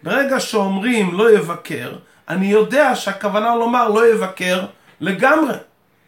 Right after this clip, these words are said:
לכן רש"י אומר שהתוספת של המילים בין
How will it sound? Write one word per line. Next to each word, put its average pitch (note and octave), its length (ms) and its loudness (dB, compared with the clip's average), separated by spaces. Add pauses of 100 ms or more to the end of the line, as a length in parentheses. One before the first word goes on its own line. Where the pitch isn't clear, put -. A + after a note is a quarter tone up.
(2250)
לכן A#3+ 340 -2
רש"י A#3+ 420 0
אומר A3 320 2
שהתוספת A3 1080 -2
של F#3 220 -2
המילים F3 600 -2
בין D#3+ 200 -6